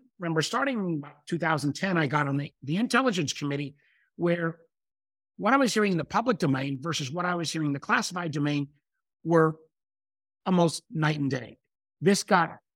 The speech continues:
much, much more contrast, the stark contrast, you know, when President Xi took over in the two thousand twelve timeframe, where it became clearly evident that President Xi thought it,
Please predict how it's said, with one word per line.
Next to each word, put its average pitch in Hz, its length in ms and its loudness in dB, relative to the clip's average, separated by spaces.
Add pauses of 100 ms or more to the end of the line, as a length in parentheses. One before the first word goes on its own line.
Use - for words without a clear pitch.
(380)
much, 160 720 2 (180)
much - 480 -2
more 170 300 2
contrast, 143 680 -2
the - 720 -20
stark 160 260 0
contrast, 143 560 2 (540)
you 226 100 2
know, 175 60 2
when 147 240 0
President 156 320 2
Xi 160 240 0
took 160 200 -4
over 143 240 -2
in 135 60 -4
the 135 80 -6
two 131 160 -4
thousand 131 300 -8
twelve 240 400 0
timeframe, 143 640 0 (560)
where 156 520 0 (500)
it 165 160 -2
became 151 420 -2 (540)
clearly 247 320 4
evident 147 340 2 (540)
that 151 240 -4 (160)
President 175 260 4
Xi 165 220 2
thought 151 340 0 (400)
it, 151 160 -12